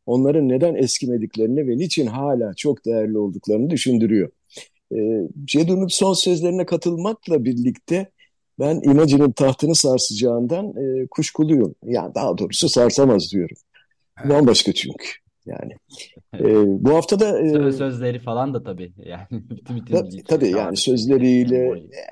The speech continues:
Speaker 1: her şeyiyle
Speaker 2: Evet.
Speaker 1: o bambaşka. Aynı kefeye koymamak lazım bence. Evet, geldik, e, haftanın son karikatürüne.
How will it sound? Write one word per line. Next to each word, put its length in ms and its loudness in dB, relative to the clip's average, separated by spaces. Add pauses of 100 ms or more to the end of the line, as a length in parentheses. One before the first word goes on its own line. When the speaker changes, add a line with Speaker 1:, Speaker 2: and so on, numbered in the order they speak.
Speaker 1:
her 200 -2
şeyiyle 440 4 (340)
Speaker 2:
Evet. 100 -4
Speaker 1:
o 80 -2
bambaşka. 560 0
Aynı 280 -4
kefeye 360 -2
koymamak 540 0
lazım 360 -6
bence. 360 -2 (1040)
Evet, 340 6
geldik, 420 4
e, 380 6
haftanın 400 0
son 260 0
karikatürüne. 800 -2